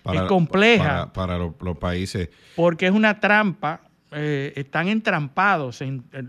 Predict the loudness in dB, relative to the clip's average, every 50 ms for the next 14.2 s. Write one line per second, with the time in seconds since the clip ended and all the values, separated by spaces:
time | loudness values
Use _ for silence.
0 | -10 -10 -8 -6 -6 -4 -4 -6 -6 -8 -10 -10 -12 -12 -12 _ _ 0 0 0
1 | 0 0 0 2 2 2 0 0 -2 -4 -4 -4 -6 -10 _ _ -20 -20 _ _
2 | _ _ _ _ _ _ -2 -2 -2 -2 -2 -2 -2 0 0 2 2 2 4 2
3 | 0 0 -2 -6 -6 -6 -8 -12 _ _ _ _ _ _ _ -6 -2 0 2 4
4 | 4 4 4 2 2 0 0 -2 -2 -2 -2 -6 -8 -6 -4 -2 -2 -2 -2 -4
5 | -6 -4 -2 -2 -2 -2 -4 -10 -8 -6 -6 -6 -6 -6 -6 -6 -4 -2 -2 -4
6 | -4 -4 -8 -10 -10 -8 -8 -6 -6 -6 -8 -8 -10 -14 -18 -20 -20 _ _ _
7 | _ _ _ _ _ _ _ _ _ 2 4 4 4 2 0 -2 -8 -10 -8 -6
8 | -4 0 0 0 0 2 2 2 2 2 2 0 -4 -8 _ _ _ _ _ _
9 | _ _ _ _ _ _ _ _ _ _ _ _ -6 -4 -2 0 0 0 0 -2
10 | -2 -4 -6 -8 -12 -16 _ _ _ 0 0 0 0 -2 0 0 0 -2 -2 -2
11 | 0 0 0 -2 -2 -4 -2 -2 -2 -2 -2 -4 -6 -6 -6 -8 -12 -12 _ _
12 | _ _ _ -8 -6 -4 -2 -4 -2 -2 -4 -6 -4 -2 -2 0 0 0 -2 -6
13 | -10 -14 _ _ -10 -8 -6 -6 -8 -6 -4 -2 -2 -2 -2 0 2 2 2 2
14 | 0 -2 -6